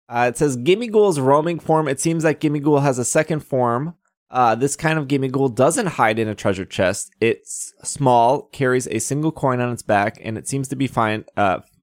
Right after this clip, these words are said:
it seems it can be found all over Paldea. However, since they run away as soon as a person approaches,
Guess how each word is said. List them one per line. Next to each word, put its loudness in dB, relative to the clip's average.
it -12
seems -4
it -12
can -4
be 0
found 0
all 2
over 2
Paldea. 0
However, 2
since -6
they 2
run 2
away 4
as -2
soon -2
as -2
a -8
person -4
approaches, -4